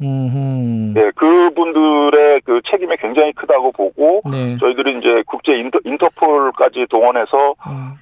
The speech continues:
Speaker 2: 그 책임을 묻는 그런,
Speaker 1: 네.
Speaker 2: 어, 수사와, 아, 아, 진상규명이 필요하죠.
Speaker 1: 부위원장님 생각하실 때는 어쨌든 지금 어떤 여론의 힘을 얻어서라도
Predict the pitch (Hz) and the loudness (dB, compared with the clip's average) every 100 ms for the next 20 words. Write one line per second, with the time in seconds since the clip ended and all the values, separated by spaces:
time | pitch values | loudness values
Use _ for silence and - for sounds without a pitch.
0 | - 110 107 101 - 180 165 120 107 104 | -6 -2 0 0 -2 -2 -2 -4 -6 -4
1 | 104 107 - 139 123 117 - 104 101 - | -4 -4 -6 -2 0 -2 -4 -4 -4 -4
2 | 156 147 110 101 113 90 - _ _ 98 | 0 2 4 4 4 2 -4 _ _ -2
3 | 92 - - 104 - 127 131 120 101 98 | 0 -2 -4 -4 -4 -2 -2 -2 -8 -8
4 | - - 127 110 - - - - - - | -8 -6 -4 -6 -10 -14 -16 -20 -20 -20
5 | - _ _ 190 220 240 240 226 240 233 | -20 _ _ 0 2 2 0 0 0 0
6 | 220 202 202 196 170 196 185 185 165 151 | 0 -2 -2 -2 -2 -2 -2 -2 -2 -6
7 | - 180 202 196 185 170 - 151 151 180 | -4 -2 0 0 -2 -6 -6 -6 -4 -4
8 | 165 160 147 160 180 175 175 165 170 165 | -2 -2 -2 0 0 0 0 -2 0 0
9 | 175 208 190 175 151 - 139 185 170 175 | 0 0 0 0 -2 -2 -2 -2 0 0
10 | 147 127 151 214 | 0 0 -2 -2